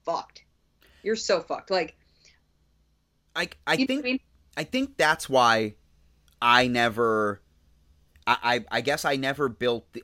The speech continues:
Speaker 2: I, obviously we all have some version of body <laughs> dysmorphia if you compete in this sport. I never built it to that point where I was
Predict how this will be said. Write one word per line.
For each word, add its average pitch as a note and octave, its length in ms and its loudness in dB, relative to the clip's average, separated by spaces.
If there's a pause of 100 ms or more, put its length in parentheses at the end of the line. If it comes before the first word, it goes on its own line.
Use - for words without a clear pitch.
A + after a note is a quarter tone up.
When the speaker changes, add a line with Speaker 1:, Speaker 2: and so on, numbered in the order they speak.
Speaker 2:
I, B2 220 -2 (100)
obviously G#2 400 -4
we G2+ 160 -8
all F#2+ 200 -2
have F2+ 180 -10
some F2+ 200 -10
version D2+ 320 -16
of - 60 -20
body - 220 -12
<laughs> - 20 -18
dysmorphia F2 500 -12
if D#2+ 120 -16
you F#2+ 80 -12
compete F2 300 -16
in D2 80 -20
this D#2 120 -18
sport. - 320 -14 (340)
I D3+ 140 2
never E3+ 340 -2
built D3+ 380 2
it - 300 -2
to C3 120 -4
that G#2+ 360 0
point F#2+ 440 -10
where G#2 240 0
I G2+ 140 2
was G2+ 240 -8